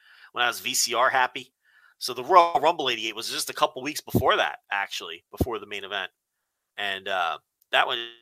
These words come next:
you know, and Duggan won, he eliminated one-man gang at the end.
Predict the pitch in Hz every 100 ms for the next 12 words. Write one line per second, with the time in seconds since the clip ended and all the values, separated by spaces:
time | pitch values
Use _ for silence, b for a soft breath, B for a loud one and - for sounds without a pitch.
0 | - 123 113 104 98 143 139 147 147 -
1 | 139 139 143 104 110 123 127 120 110 123
2 | 127 123 113 113 123 123 127 127